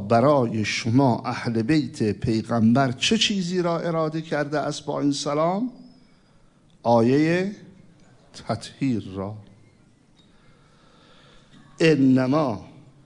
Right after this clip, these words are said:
یرید الله لیذهب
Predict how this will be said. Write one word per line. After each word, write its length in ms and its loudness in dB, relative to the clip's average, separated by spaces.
یرید 600 0
الله 520 -4
لیذهب 1700 2